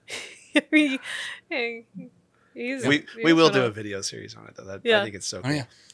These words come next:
Speaker 2: It's, uh, I mean, it's basically the same concept as integrated pest management. You're just using birds instead of insects.
Speaker 1: Yeah.
Speaker 2: Mm-hmm.
Speaker 1: And it
Speaker 2: Good
Speaker 1: worked great.
Speaker 2: good birds to chase off the bad birds.
Speaker 1: Yeah, it worked great. It disrupted their, their pattern enough, and if we do it over the next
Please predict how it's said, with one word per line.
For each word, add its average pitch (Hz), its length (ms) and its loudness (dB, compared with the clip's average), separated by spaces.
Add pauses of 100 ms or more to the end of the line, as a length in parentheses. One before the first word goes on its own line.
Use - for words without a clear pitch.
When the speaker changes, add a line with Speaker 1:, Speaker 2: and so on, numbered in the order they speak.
Speaker 2:
It's, 123 240 0
uh, 101 320 2
I - 760 -20
mean, 120 80 0
it's 113 120 -6
basically 143 260 0
the 101 60 -4
same 107 180 -6
concept 107 380 -8
as 95 100 -10
integrated 101 460 -10
pest - 260 -6
management. 87 420 -14
You're 107 80 -10
just 101 200 -12
using 98 320 -14
birds 110 320 -8
instead 92 240 -12
of 95 100 -14
insects. 107 460 -12
Speaker 1:
Yeah. 214 140 0
Speaker 2:
Mm-hmm. - 80 -4
Speaker 1:
And 180 100 -6 (580)
it 240 60 -4
Speaker 2:
Good 240 100 6
Speaker 1:
worked 262 300 2
great. - 400 -2
Speaker 2:
good 131 200 0
birds 120 340 0
to - 80 -12
chase 110 280 -4
off 107 220 -6
the - 40 -18
bad 113 280 -12
birds. 85 320 -14
Speaker 1:
Yeah, 226 200 -2 (200)
it 240 60 4
worked 262 280 2
great. 220 220 6
It 202 160 2
disrupted 220 400 2
their, 185 400 4
their 185 180 -2
pattern 233 420 2
enough, 233 480 2
and 196 360 -4
if 196 240 -4
we 208 100 -2
do 214 180 2
it 220 60 2
over 202 180 -2
the 202 60 -6
next 196 360 -8